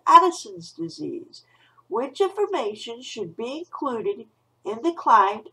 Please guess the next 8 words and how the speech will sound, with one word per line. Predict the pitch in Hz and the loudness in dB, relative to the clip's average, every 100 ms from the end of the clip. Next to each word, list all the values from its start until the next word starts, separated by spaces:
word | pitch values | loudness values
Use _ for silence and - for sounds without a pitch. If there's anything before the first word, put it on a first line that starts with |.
| - | -4
and | - 254 349 | 0 0 -2
family | - 403 311 240 240 254 - | -2 0 0 -2 -8 -12 -16
teaching | - 262 247 - 165 - | -12 -12 -10 -12 -14 -12
plan? | 170 139 - - _ _ _ - | -12 -12 -14 -16 _ _ _ -14
Select | - 214 247 269 - | -2 2 2 0 2
all | 214 185 175 175 - _ - | 6 6 6 -4 -12 _ -6
that | 196 | -4
apply. | 190 - 175 - - | -4 -4 -4 -4 -10